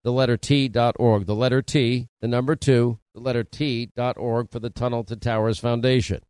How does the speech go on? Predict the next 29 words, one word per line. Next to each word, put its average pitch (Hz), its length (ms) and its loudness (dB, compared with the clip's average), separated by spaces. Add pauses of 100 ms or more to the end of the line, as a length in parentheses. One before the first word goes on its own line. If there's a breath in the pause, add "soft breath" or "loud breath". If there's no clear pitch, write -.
(300)
Hey, 143 100 -4
we're 151 160 2
all 170 140 4
looking 156 240 4
to 131 80 2
save, 135 560 4
especially 143 480 0
on 117 180 2
medical 135 380 4
bills, 120 440 4
but 127 300 0
where 127 220 -4
do 180 80 -2
you 170 140 0
start? 123 440 0 (160)
Now, 107 220 0
unless 127 260 0
you're 123 120 2
a 113 40 0
medical 120 400 0
billing 120 340 0
expert, 123 480 0
finding 131 380 -2
savings, 139 640 0
well, 127 240 0
it 127 60 -6
can 120 120 -2
seem 143 240 0
impossible. 113 800 0